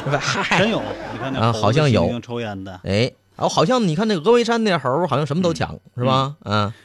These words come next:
Speaker 2: 非洲国家加蓬，
Speaker 1: 嗯。
Speaker 2: 有一头由人饲养的年幼的黑猩猩，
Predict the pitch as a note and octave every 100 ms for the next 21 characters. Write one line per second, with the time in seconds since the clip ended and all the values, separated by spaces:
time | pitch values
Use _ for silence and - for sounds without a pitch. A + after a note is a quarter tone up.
0 | _ - C4+ C#4 B3 A#3+ F3+ D3+ D3 C#3+
1 | C3+ - _ - A3 G#3 G#3 - G#2 D3+
2 | - - G2+ F2+ E2+ D3 C3 F3 A#2+ C3
3 | D3 A#2+ C3+ D#3+ A2 A2+ A#2+ - - D#3
4 | G#2+ D#2 F2+ F#2 F2+ F2 G#2+ A#2 A2 D#3
5 | F3+ A#2 - B2+ A#2 A#2+ A#2+ -